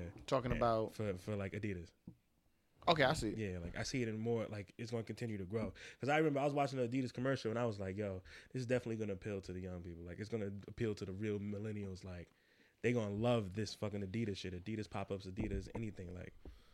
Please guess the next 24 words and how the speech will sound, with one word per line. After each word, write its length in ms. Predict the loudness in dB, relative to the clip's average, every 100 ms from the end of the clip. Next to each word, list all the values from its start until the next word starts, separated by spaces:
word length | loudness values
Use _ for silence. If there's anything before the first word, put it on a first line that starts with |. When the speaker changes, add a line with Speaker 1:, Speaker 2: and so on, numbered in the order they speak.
| -10
Speaker 2:
they're 80 | -2
gonna 120 | 0
be 120 | 0 2
on 160 | 0
it." 100 | -2 -8 -2
Speaker 1:
I 60 | 4
mean, 140 | 8
they 80 | 8
was 140 | 6 6
giving 360 | 6 8 4
artists 560 | 4 8 10 10 6 6
sneaker 240 | 4 6 8
deals. 420 | 6 4 -4 -14 -20 -4
Speaker 2:
Yes. 280 | -4 -4 -10 -2
Speaker 1:
The 80 | 0
Tiana 440 | 4 6 8 6
Taylor 340 | 8 8 10 6
joint, 460 | 6 6 6 4 -2 -8
Speaker 2:
Mm-hmm. 260 | -2 -2 -2 -6 -2
Speaker 1:
the 500 | 4 6 6 6 4 6
Big 180 | 4 6
Sean 380 | 4 6 6
joint. 460 | 6 6 6 6 2 -8 -14 -10
Speaker 2:
Mm-hmm. 160 | -8